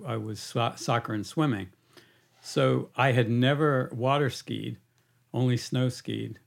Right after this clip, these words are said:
And these guys said, "Come on," you know, and it was still chilly. It was, like, April,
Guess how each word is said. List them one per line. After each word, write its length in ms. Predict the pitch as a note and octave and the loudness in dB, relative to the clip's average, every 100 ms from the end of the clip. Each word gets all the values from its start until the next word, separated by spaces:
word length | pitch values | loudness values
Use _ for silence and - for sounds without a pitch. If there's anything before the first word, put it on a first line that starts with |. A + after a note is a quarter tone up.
| _ _ _ | _ _ _
And 360 | B2 A#2+ A#2 A#2 | 0 2 2 2
these 180 | A#2 | 0
guys 300 | - A2+ A2+ | -2 0 0
said, 300 | - C3 B2 | -2 -2 -2
"Come 140 | - F3+ | -2 2
on," 260 | E3 C3 D3+ | 2 2 2
you 80 | B2+ | 2
know, 140 | A2 - | 2 0
and 200 | - B2 | -2 0
it 100 | A#2+ | 0
was 280 | A#2 G#2 - _ _ _ _ _ _ | -2 -4 -8 _ _ _ _ _ _
still 440 | - - E3+ E3+ - _ _ _ _ _ | -12 -4 0 0 -2 _ _ _ _ _
chilly. 440 | - F#3+ F3+ G#2 A2+ | -2 2 2 2 -2
It 80 | A#2 | -4
was, 160 | A2 | -4
like, 180 | A#2 G#2 _ _ _ _ _ _ _ _ _ | -4 -4 _ _ _ _ _ _ _ _ _
April, 720 | - D#3 D#3 - D3 C#3+ C#3 | 2 2 2 0 0 2 -2